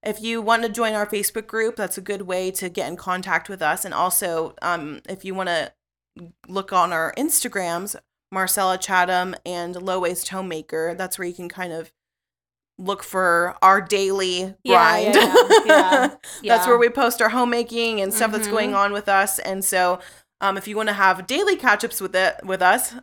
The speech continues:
Speaker 1: Instagram is the way to go too.
Speaker 2: Yeah, definitely. Well, it's been how many months since we published our
Speaker 1: Three
Speaker 2: last
Speaker 1: months.
Speaker 2: episode?
Speaker 1: Yeah.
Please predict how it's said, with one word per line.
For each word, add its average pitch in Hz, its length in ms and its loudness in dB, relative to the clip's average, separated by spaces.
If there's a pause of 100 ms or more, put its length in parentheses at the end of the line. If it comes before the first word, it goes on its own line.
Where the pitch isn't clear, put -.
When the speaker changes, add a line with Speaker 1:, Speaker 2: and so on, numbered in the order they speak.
(100)
Speaker 1:
Instagram 190 480 -6
is 180 100 -6
the 175 100 -8
way 170 160 -4
to 196 80 -10
go 135 180 -6
too. 233 220 -10
Speaker 2:
Yeah, 202 320 -4
definitely. 208 540 -12 (1400)
Well, 254 720 2 (500)
it's 247 180 -6
been 226 420 -2
how 226 180 -2
many 240 160 -4
months 277 300 0
since 285 280 -8
we 226 140 -6
published 214 440 -4
our 214 120 4
Speaker 1:
Three 175 80 2
Speaker 2:
last 180 580 2
Speaker 1:
months. - 20 -14 (100)
Speaker 2:
episode? 233 640 -2
Speaker 1:
Yeah. 175 380 -6